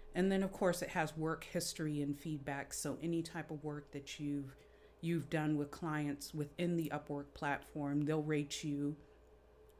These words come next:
do a review, and then other clients that look at your profile will be able to see your work history within the platform and see that you're very successful.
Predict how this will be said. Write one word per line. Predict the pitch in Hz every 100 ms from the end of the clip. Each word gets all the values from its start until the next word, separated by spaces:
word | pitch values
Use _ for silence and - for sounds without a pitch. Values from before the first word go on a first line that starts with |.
| 170
do | 202 208
a | 190
review, | 170 170 165 160 165 170 - - -
and | 156
then | 170 160 160 - -
other | 175 175
clients | - 180 165 165
that | 165
look | 160 160
at | -
your | 151
profile | - 151 143 147 147
will | 143
be | 147 143
able | 143
to | 135
see | - 147
your | 139 135
work | 135 104 -
history | 143 - 139 135
within | 135 131 147 143
the | 135
platform | - 127 - - 135 120 - - - -
and | 151
see | - 160
that | 143 -
you're | 143
very | 135 131 127
successful. | - - - - - - 110